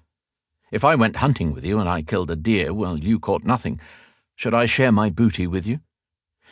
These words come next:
If you went gathering mushrooms and came back with a full basket,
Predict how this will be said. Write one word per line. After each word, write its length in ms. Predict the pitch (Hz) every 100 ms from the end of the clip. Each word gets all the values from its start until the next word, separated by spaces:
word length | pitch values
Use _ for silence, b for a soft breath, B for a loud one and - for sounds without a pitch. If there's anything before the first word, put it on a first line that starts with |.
| b
If 140 | 117
you 100 | 143
went 220 | 143 127
gathering 380 | - 123 113 110
mushrooms 500 | 110 107 95 98 135
and 160 | 120 95
came 220 | 113 101
back 240 | 117 117
with 100 | 92
a 60 | 90
full 240 | - 104
basket, 480 | 87 131 120 - 71